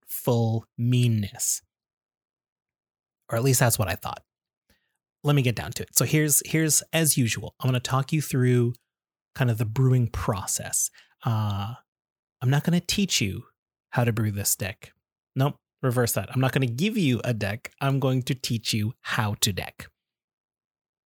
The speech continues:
I will also provide a link, as usual, you know, in the, with the deck, but y-, you get the point.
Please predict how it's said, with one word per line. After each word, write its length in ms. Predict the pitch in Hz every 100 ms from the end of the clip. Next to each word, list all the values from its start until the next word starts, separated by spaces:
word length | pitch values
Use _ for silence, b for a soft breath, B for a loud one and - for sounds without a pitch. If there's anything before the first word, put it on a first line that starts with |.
| _ _ _ _ _ _ -
I 80 |
will 140 | 117 113
also 500 | 110 - 107 104 -
provide 340 | - 113 110 107
a 60 |
link, 420 | 107 107 104 - -
as 200 | 120 110
usual, 440 | 90 90 87 87 120
you 100 | 101
know, 140 | 95
in 100 | 95
the, 220 | 92 - - _ _ _ _
with 120 | 120
the 80 | 104
deck, 180 | 98 - -
but 160 | 123
y-, 300 | - _ 143
you 180 | 151 170
get 160 | 170 -
the 60 |
point. 340 | - 98 -